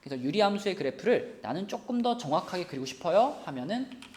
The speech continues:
자, 점근선 그리고 추가로 y 절편까지 찍어보면 좋습니다.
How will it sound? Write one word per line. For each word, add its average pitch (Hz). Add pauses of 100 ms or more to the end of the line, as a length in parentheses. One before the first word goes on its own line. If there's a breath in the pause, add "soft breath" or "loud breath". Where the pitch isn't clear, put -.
(140)
자, 98
점근선 147
그리고 110
추가로 185
y 120
절편까지 165
찍어보면 165
좋습니다. 104